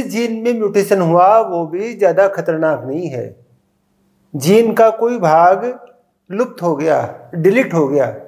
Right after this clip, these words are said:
उसके कारण जो जीन बना वो जीन ठीक से काम नहीं करता, लेकिन काम पर ज़्यादा प्रभाव नहीं पड़ा, इसलिए alpha globin protein के कारण thalassemia नहीं होता।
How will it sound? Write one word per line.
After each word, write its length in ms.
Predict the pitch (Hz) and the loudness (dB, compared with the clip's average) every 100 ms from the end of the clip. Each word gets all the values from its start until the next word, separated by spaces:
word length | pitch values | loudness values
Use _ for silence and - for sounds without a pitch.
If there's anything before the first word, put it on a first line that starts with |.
| - _ _ _ _ _ - | -20 _ _ _ _ _ 0
उसके 340 | 220 - 269 | 0 2 0
कारण 380 | 269 226 220 240 | 2 2 2 -2
जो 220 | 240 233 226 170 | -4 -6 -8 -10
जीन 340 | 190 214 214 | -8 -8 -6
बना 460 | 170 147 147 170 214 | -4 -2 0 2 2
वो 200 | 208 220 | 0 -4
जीन 600 | 165 170 185 196 226 240 240 - _ _ _ | -6 -8 -4 -4 -4 -8 -10 -18 _ _ _
ठीक 180 | 226 226 | -2 0
से 140 | 247 240 | 0 2
काम 220 | 202 196 | 2 2
नहीं 220 | 185 175 | 0 0
करता, 400 | 165 156 190 208 | 0 0 2 2
लेकिन 380 | 208 196 214 208 | 2 -2 -4 -6
काम 400 | - 156 170 202 | 0 2 2 0
पर 300 | - 214 220 | 0 0 0
ज़्यादा 420 | 151 147 143 202 233 | 2 2 4 2 2
प्रभाव 460 | 180 151 160 156 | -2 0 2 2
नहीं 280 | 151 165 170 | -2 -4 -2
पड़ा, 520 | 151 139 147 175 175 196 | 0 2 2 2 2 -2
इसलिए 560 | 175 196 170 170 202 196 - - _ _ - | -4 -4 -4 -2 -2 -4 -12 -20 _ _ 2
alpha 440 | 175 196 - 254 | 2 2 2 2
globin 380 | 226 220 220 214 | 2 0 0 0
protein 420 | 214 196 202 202 | 0 0 0 -4
के 120 | 185 190 | -4 -2
कारण 320 | 170 160 208 | 2 2 0
thalassemia 680 | - 170 160 165 139 139 165 | -2 -2 -2 -2 -4 -4 -4
नहीं 320 | 180 120 123 | -4 -6 -6
होता। 280 | 110 101 - | -8 -10 -14